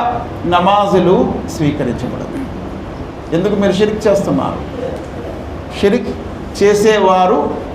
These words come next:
కాబతుల్లాను నిర్వాహకులుగా ఉన్నప్పటికీ వారి నమాజులు స్వీకరించబడదు. మరి అబూ జహల్ ఎవరు? అబూ లహబ్ ఎవరు? ఉత్బా ఎవరు? షైబా ఎవరు?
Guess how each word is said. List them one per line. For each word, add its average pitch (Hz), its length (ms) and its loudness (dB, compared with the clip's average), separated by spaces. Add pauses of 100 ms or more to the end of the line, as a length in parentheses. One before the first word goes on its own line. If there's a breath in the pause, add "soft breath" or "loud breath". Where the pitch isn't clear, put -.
(140)
కాబతుల్లాను 269 1080 6
నిర్వాహకులుగా 233 920 4
ఉన్నప్పటికీ - 540 0
వారి 160 300 4
నమాజులు 170 420 2
స్వీకరించబడదు. - 1600 -8
మరి 139 100 4
అబూ 160 200 6
జహల్ 190 300 4
ఎవరు? 180 280 2 (1040)
అబూ 175 200 4
లహబ్ 180 320 2
ఎవరు? 175 400 4 (540)
ఉత్బా 185 420 4
ఎవరు? 180 600 2 (120)
షైబా 175 380 6
ఎవరు? 180 480 4